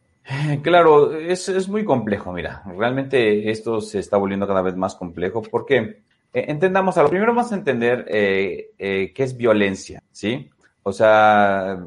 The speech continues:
violencia intrafamiliar, violencia dentro de la familia significa. Es decir,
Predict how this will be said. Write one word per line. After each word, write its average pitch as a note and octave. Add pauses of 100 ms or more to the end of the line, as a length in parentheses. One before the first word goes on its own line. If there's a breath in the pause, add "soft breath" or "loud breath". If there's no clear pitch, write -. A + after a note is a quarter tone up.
violencia C3+
intrafamiliar, A2
violencia A#2
dentro F#2
de F2+
la F2
familia F#2+
significa. E2+ (360)
Es B2
decir, C#3+